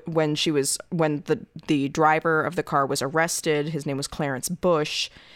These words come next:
the police found that not only was this not his first offense, but he had also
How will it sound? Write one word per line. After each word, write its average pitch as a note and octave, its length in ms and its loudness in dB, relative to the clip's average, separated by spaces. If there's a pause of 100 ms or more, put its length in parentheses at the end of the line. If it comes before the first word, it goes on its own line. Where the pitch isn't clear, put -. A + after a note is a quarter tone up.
(360)
the D3 380 2
police F#3+ 360 -2
found E3+ 240 0
that C#3+ 180 0
not D#3+ 200 2
only E3 180 0
was D#3 160 0
this D3+ 140 -6
not D3 140 0
his C#3+ 180 -6
first - 400 -2
offense, B2 320 -2
but - 160 -2
he - 140 -8
had D#3 120 -2
also E3+ 600 0